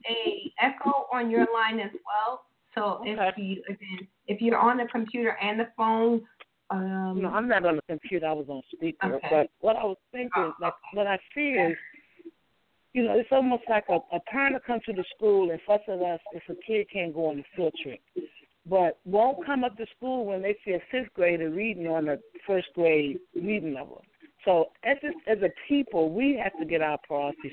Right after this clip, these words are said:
Speaker 2: straight. We have to take the responsibility of our kids' education. I, I, I heard the sister mention how, you know, I, I'm in a, an environment, too, where we had the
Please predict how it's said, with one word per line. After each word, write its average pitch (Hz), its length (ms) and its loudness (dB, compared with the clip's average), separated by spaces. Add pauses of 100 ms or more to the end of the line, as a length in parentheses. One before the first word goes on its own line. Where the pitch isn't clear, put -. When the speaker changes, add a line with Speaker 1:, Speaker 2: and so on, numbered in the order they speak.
Speaker 2:
straight. 110 220 -12 (540)
We 262 240 6
have 190 280 2 (100)
to 165 320 2 (400)
take 226 220 4
the 208 80 0
responsibility 180 1300 -2 (480)
of 175 160 0
our 165 160 0
kids' - 280 -4
education. 165 680 -4
I, 165 280 -6
I, 214 240 -2
I 226 40 0
heard 262 220 2
the 247 60 -10 (100)
sister - 260 -2
mention 190 460 -4
how, 160 320 -2 (580)
you 220 120 4
know, 160 200 4
I, 220 140 4 (200)
I'm 247 160 2
in 226 140 0
a, 185 100 2
an 190 240 -2
environment, 180 640 -2
too, 254 180 0
where 170 240 4
we 175 200 2
had 165 320 4
the 151 180 4